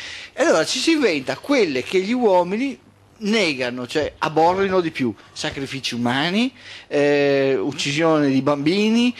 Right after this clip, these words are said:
stragi e tutto il resto. Prima eravamo dei barbari, poi arriva Saturno e ci dà le leggi, no? Cioè abbiamo a Roma questo, e questo lo abbiamo un po' dappertutto, ma fanno parte dei miti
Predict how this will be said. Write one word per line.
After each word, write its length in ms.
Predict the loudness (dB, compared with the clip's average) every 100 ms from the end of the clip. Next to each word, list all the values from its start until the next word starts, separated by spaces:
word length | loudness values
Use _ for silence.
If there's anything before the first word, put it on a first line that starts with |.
| -12
stragi 760 | -12 -4 -2 0 0 -2 -2 -8
e 60 |
tutto 240 | -6 -2 0
il 60 |
resto. 220 | 0 -2 -4
Prima 320 | -2 0 0
eravamo 340 | 2 0 0
dei 160 | 0 2
barbari, 580 | 2 2 0 -2 -6 -8 -18 -20 -16 -2
poi 240 | 2 2
arriva 300 | 2 0 -2
Saturno 720 | -2 -4 0 2 2 0 0
e 80 | -2
ci 140 | -6 -2
dà 140 | 0
le 100 | 2
leggi, 460 | 2 2 -2 -6 -2
no? 260 | 0 -2
Cioè 240 | -2 0 0
abbiamo 420 | 0 -2 0 0
a 40 | 2
Roma 300 | 0 0 -2
questo, 540 | 0 0 0 -4 -6 -8 -18 -14 -8
e 120 | -2
questo 300 | 0 2 2
lo 80 | 2
abbiamo 280 | 2 0
un 100 | -2
po' 140 | 0 0
dappertutto, 560 | 0 -2 -2 -2 0
ma 100 | -2
fanno 240 | -2 0 0
parte 460 | 2 0 -2 -6
dei 260 | -2 0 0
miti 640 | -2 -4 -4 -4 -4 -4